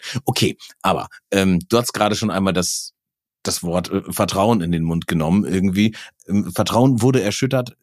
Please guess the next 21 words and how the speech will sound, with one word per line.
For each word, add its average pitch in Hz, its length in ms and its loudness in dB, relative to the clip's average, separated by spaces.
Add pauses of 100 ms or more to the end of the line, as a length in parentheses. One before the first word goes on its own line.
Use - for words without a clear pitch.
(140)
in 113 180 2
den 107 120 4
letzten, 101 800 0
ja, 82 160 -6
sieben 147 300 -2
Tagen 67 300 -4
waren's 62 240 -6
eigentlich 65 300 -6
sogar - 220 -6
nur, 123 220 -6
ne? 208 220 2
Ein 139 180 4
bisschen 170 240 0
kurz 143 260 0
war's 123 160 -2
da 107 80 0
auch 95 180 -4
davor, 127 480 0 (320)
ähm, 101 460 2
in 101 220 2
den 95 380 0